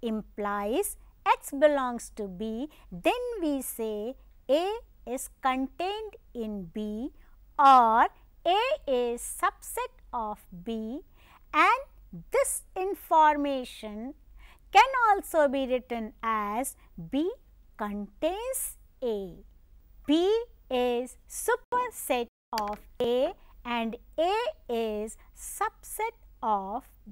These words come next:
B. What we have learnt now? If X is an element of A and it implies X is the element of B, then A is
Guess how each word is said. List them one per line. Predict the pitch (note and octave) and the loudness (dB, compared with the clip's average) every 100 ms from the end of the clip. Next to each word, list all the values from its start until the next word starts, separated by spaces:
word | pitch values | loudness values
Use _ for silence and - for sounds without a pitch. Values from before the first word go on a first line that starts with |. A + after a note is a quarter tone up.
| G3+ | 0
B. | D#4 C4+ G3 - - - - - | 2 2 -2 -16 -20 -20 -20 -16
What | G3+ A3+ C4 - - - - | -2 0 -2 -6 -20 -14 -6
we | C#4+ | -4
have | D4 D#4 | -2 -2
learnt | D4 D#4 E4 E4+ | 0 -2 -2 -4
now? | D#4+ F4 G#4 C#5 - - - - - | -4 -2 -4 -6 -16 -20 -20 -10 -4
If | B4 - - G#4+ | -4 -6 2 2
X | - - | 2 -4
is | A#4 G#4+ F4 | 0 0 2
an | E4+ | 2
element | D#4+ D#4 D4+ C#4+ C4+ - | 2 4 2 2 -4 -6
of | A#3+ - _ | -8 -8 _
A | A#3 A3+ G#3+ A3 D4+ - - - - - | -4 -4 -4 -6 -8 -12 -20 -20 -20 -2
and | E4 A4+ B4 | 2 2 2
it | C5 G4+ | 0 0
implies | F4 D4 C4+ B3+ A3+ G#3 G#3+ D4+ - - | -2 -2 2 2 2 -2 -4 -6 -10 -6
X | A#4+ - - | -6 -4 -6
is | A#4 - | -6 -2
the | C#4+ C#4 | 0 0
element | C4 C4 B3+ A#3 A3 | 0 -2 -4 -8 -8
of | G3+ F#3+ F#3 | -10 -10 -6
B, | B3 C4 E4+ - - | -4 -4 -6 -12 -18
then | F#3+ E4 B4+ C5+ - D4 | 2 2 2 -4 -6 0
A | D#4 G4 G#4 - | 0 0 -6 -8
is | B3+ - | -8 -8